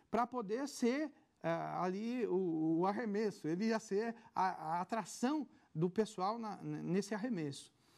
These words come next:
E o que que acontece? Isso acabou s-, indo parar, eh, eh, nos tribunais. E a França teve que decidir em relação a se ele podia ou não prestar esse tipo de trabalho,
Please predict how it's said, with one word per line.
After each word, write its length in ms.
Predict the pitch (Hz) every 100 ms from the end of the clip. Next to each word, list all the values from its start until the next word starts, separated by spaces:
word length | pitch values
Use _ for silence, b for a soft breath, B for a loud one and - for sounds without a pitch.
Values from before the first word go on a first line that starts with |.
| b b b
E 420 | - 370 349 339 320
o 60 |
que 120 | 403
que 60 | 392
acontece? 560 | 277 226 190 160 156 254
Isso 140 | - 254
acabou 400 | 262 226 277 294
s-, 260 | - - -
indo 300 | 233 311 269
parar, 540 | 226 196 214 233 208
eh, 40 | 185 b b
eh, 720 | 165 165 - 151 147 147 147 139 156
nos 280 | 165 190 -
tribunais. 720 | 240 320 302 156 143 139 - b b b b
E 120 | 175
a 80 | 214
França 320 | 208 190 208
teve 220 | 226 220 208
que 120 | 247
decidir 500 | 247 247 226 165 208
em 40 |
relação 540 | 208 214 220 - 196 202 B B B
a 220 | 165 175
se 160 | - 233
ele 100 | 220
podia 360 | 226 185 214
ou 80 | 285
não 260 | 185 190 226 B B -
prestar 320 | 240 240 202
esse 180 | 208 254
tipo 280 | - 190 196
de 120 | 208
trabalho, 500 | 214 262 208 185 135